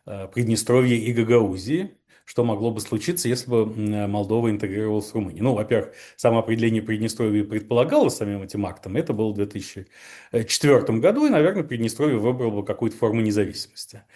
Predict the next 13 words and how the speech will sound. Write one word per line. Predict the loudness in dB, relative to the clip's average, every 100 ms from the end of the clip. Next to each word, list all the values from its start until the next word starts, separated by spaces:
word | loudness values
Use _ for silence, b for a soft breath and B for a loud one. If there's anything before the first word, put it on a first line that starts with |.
| B B B -4
А, | -2 0 -2 -8 -8 -4
тут, | -4 0
э, | 4 4 4
мне | 2 2
скажут, | 2 0 0
как | 0 0
же | 0
Мол-, | -4 -2
Молдова | -2 0 -2 -4
могла | -6 -4
остаться | -2 -2 -2 -4
без | -4 -4
Приднестровья? | -6 -6 -4 0 2 2 -2 -6